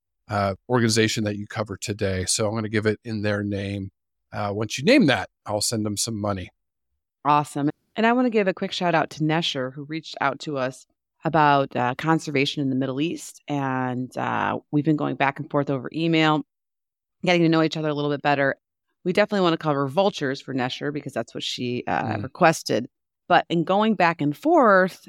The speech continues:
Speaker 2: it was actually what inspired me to do the Arabian Oryx, uh, just to, to, to highlight some of the conservation in the Middle East that's often underlooked and
Speaker 1: Mm-hmm.
Speaker 2: underappreciated. And so one of my goals, um,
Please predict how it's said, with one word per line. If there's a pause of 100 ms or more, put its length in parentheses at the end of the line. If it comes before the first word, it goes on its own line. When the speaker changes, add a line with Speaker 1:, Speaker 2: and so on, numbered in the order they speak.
Speaker 2:
it
was
actually
what
inspired
me
to
do
the
Arabian
Oryx, (440)
uh,
just
to, (320)
to,
to
highlight
some
of
the
conservation
in
the
Middle
East
that's
often (100)
underlooked
and
Speaker 1:
Mm-hmm.
Speaker 2:
underappreciated. (640)
And
so (220)
one
of
my
goals,
um,